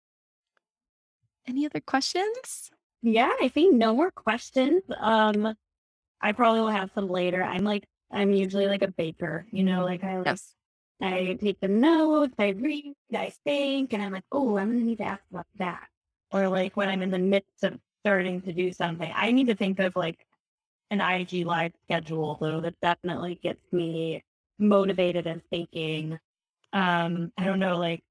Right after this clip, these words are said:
Speaker 2: selfishly, I'm like, "Do you have any thoughts about me?" And, like, what, like
Speaker 1: Oh, I could tell you right now. I have my answer already. <laughs>
Speaker 2: Let's go.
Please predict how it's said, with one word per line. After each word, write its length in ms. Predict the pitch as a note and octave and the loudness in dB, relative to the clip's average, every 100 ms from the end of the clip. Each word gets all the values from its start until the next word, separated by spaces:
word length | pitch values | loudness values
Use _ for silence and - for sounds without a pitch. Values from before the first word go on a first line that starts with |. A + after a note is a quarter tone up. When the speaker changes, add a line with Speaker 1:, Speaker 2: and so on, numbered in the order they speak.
| _ F#3+ | _ 0
Speaker 2:
selfishly, 500 | F3 F#3+ F3+ F3 E3+ | 0 0 -4 -2 -2
I'm 100 | F3 | -4
like, 140 | F3 | -4
"Do 80 | A3 | -2
you 60 | |
have 100 | B3+ | 0
any 320 | E4 C#4+ A3+ - _ | 2 2 0 -4 _
thoughts 300 | G3+ - - - | -2 0 -4 -2
about 280 | G#3+ F#3+ G3+ | 0 0 0
me?" 240 | F#3+ G3+ | 0 2
And, 100 | A3 | 0
like, 180 | F#3+ G3 | 0 -4
what, 160 | G#3 G3+ _ _ | -6 -6 _ _
like 180 | G3+ G3 - - | -6 -6 -10 -2
Speaker 1:
Oh, 140 | A#3+ | -2
I 80 | G3+ | 0
could 180 | - - | -8 -12
tell 160 | - F#3 | -6 -2
you 120 | F#3+ | 4
right 180 | G#3+ A3 | 4 6
now. 160 | B3 | 4
I 60 | G#3 | 6
have 160 | A3+ A3+ | 6 6
my 100 | A3 | 6
answer 360 | A#3 A#3 A3+ | 4 2 2
already. 400 | A3 B3 B3+ C#4+ - | 2 0 2 0 2
<laughs> 40 | |
Speaker 2:
Let's 120 | A#3+ - - - - | 0 0 -8 -12 -4
go. 160 | A4 | 0